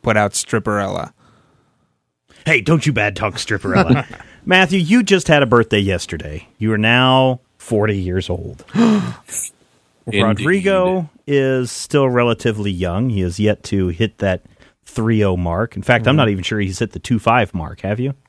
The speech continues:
Speaker 1: Yes.
Speaker 2: Okay, he's hit the two five mark, so at least his insurance has gone down a little.
Speaker 3: Rodrigo's, like, twenty-seven or something.
Speaker 1: I am,
Speaker 2: What?
Speaker 1: I am, in fact, at the point of this recording, twenty-seven years
Speaker 2: Now,
Speaker 1: old.
Speaker 2: Rodrigo may be a little bit of an exception to the next statement, but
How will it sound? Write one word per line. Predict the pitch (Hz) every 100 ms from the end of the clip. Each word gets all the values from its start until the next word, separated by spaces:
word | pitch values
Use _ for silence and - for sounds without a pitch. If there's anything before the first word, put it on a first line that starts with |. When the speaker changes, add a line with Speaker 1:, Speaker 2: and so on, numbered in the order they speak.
| _ -
Speaker 1:
Yes. | 104 107 107 - - 110
Speaker 2:
Okay, | 107 90
he's | 82 113
hit | 151
the | 131
two | - 131
five | 117 101
mark, | 98 92
so | -
at | 95
least | 120 -
his | 104
insurance | 101 95 - 82
has | - 78
gone | - 82
down | 85
a | 80
little. | 131
Speaker 3:
Rodrigo's, | 160 226 165 127
like, | 113
twenty-seven | - 139 127 101 - 107 101 95
or | 87 85
something. | - 87 - 87
Speaker 1:
I | 113
am, |
Speaker 2:
What? | 240 370 381 113
Speaker 1:
I |
am, | 113 113
in | 117
fact, | 110 113 107 104 -
at | 110
the | 104
point | 123 113
of | 110
this | 110 110
recording, | 110 - 107 104 101
twenty-seven | 110 107 - 101 104
years | 101
Speaker 2:
Now, | 170
Speaker 1:
old. | 180
Speaker 2:
Rodrigo | 233 208 214 185
may | 165 151
be | 147
a | 131
little | 127
bit | 117 117
of | 104
an |
exception | 92 - 120 -
to | 110
the | 101
next | 98 -
statement, | - 101 92 95
but | 117 110 107